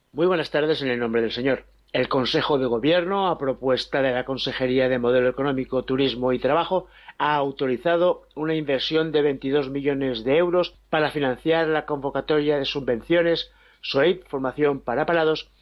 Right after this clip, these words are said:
que permitirá llevar a cabo especialidades formativas dirigidas a personas preferentemente desempleadas durante el periodo dos mil veintidós, dos mil veinticinco. De esta inversión en formación se podrán beneficiar once mil alumnos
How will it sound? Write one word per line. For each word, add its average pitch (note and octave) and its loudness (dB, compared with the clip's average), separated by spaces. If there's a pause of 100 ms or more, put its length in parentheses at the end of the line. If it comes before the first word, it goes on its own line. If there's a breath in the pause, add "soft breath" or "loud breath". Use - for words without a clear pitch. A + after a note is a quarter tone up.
(120)
que C#3 -4
permitirá C#3+ 0
llevar D3 0
a C#3 -4
cabo C#3+ 0 (180)
especialidades C#3+ 0
formativas D#3 -2
dirigidas D3 0
a C#3+ -4
personas D3+ -2 (300 loud breath)
preferentemente D#3 0
desempleadas D#3 0 (280 soft breath)
durante C#3+ 0
el C3 -2
periodo D#3 2 (180)
dos C#3 0
mil F3+ 2
veintidós, D3+ 0
dos B2 -6
mil C3+ -2
veinticinco. C3 0 (140)
De C3 2
esta D#3 0
inversión D3+ 0
en B2+ -6
formación D#3+ 0
se F3+ -4
podrán C#3+ 0
beneficiar C#3 -2 (260 loud breath)
once C#3+ 0
mil D#3+ 4
alumnos F#3 0